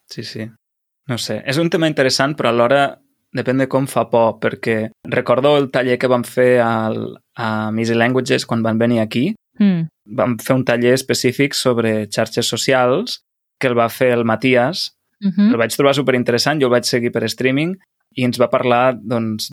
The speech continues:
Speaker 1: dels algoritmes i
Speaker 2: Mm.
Speaker 1: tot això. I, no sé, a mi hi ha un punt que m'espanta, fins i tot quan sento coses com que els algoritmes saben quants segons els teus ulls han mirat què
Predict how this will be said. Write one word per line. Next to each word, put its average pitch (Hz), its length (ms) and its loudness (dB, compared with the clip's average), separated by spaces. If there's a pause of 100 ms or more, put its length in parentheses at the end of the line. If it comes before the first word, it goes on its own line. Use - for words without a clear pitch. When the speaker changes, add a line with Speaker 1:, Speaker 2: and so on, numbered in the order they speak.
Speaker 1:
dels 117 200 -4
algoritmes 127 920 0
i 120 100 -6
Speaker 2:
Mm. 98 300 2
Speaker 1:
tot 120 140 -4
això. 131 340 2
I, 120 80 -4 (220)
no 131 100 -2
sé, 123 260 0
a - 80 -6
mi 135 120 2
hi 156 40 4
ha 156 60 4
un 151 100 0
punt 147 200 0
que 165 80 0
m'espanta, 117 580 -2
fins 113 160 -6
i 110 40 -8
tot 123 180 0
quan 127 180 0
sento 135 540 0 (240)
coses 131 380 0
com 117 540 -2
que 127 120 -2
els 117 180 0
algoritmes 120 800 0 (140)
saben 135 600 0
quants 135 840 -2
segons 131 580 2
els 117 220 -4
teus 127 260 0
ulls 131 560 0
han 127 180 -2
mirat 120 560 0
què 131 300 0